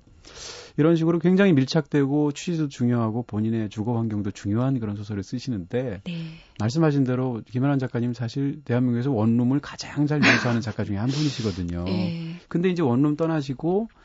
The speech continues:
Speaker 1: 사실 베스트셀러 작가 되시고, 물론
Speaker 2: 네.
Speaker 1: 그렇다고 해서 엄청나게 큰 차이가 있는 건 아니죠.
Speaker 2: 네.
Speaker 1: 그렇지만 작가로서의 명성도 높아지고, 점점점 그렇게 되면 그동안 소설에서 계속 천착해 오셨던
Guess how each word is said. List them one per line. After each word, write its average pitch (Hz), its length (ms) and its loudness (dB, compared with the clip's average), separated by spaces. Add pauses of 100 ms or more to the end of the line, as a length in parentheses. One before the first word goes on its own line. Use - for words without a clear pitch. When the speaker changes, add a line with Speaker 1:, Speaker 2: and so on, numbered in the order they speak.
(140)
Speaker 1:
사실 147 200 -4
베스트셀러 123 440 -2
작가 120 280 -6
되시고, 127 680 -6
물론 180 260 2
Speaker 2:
네. 160 60 -2
Speaker 1:
그렇다고 143 320 -4
해서 135 140 -6
엄청나게 135 560 -6
큰 - 140 -10
차이가 143 200 -4
있는 104 200 -2
건 127 120 -4
아니죠. 143 600 -6
Speaker 2:
네. 175 400 -6 (260)
Speaker 1:
그렇지만 156 760 0
작가로서의 123 540 -2
명성도 113 380 -2
높아지고, 127 880 -4 (420)
점점점 123 480 2
그렇게 107 260 -4
되면 104 520 -2
그동안 160 400 4
소설에서 143 420 -4
계속 - 320 -12
천착해 156 420 -6
오셨던 101 800 -6